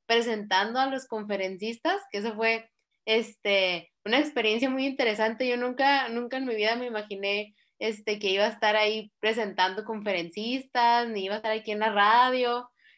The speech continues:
Este, entonces tengo que empezar a preparar mi voz. Ah, no te creas, estoy jugando. Pero, este, pues sí, to-, fue todo un sábado en el que empezamos a las diez de la mañana.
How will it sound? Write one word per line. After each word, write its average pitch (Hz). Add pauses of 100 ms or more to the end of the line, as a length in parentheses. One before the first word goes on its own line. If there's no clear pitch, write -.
(100)
Este, 202
entonces 196
tengo 214
que 226
empezar 226
a 226
preparar 196
mi 233
voz. 233
Ah, 175
no 170
te 175
creas, 156
estoy 190
jugando. 165 (360)
Pero, 208
este, 196 (260)
pues 226
sí, 269
to-, 277
fue 254
todo 311
un 330
sábado 285
en 294
el 277
que 240
empezamos 214 (100)
a 214
las 196
diez 214
de 285
la 285
mañana. 214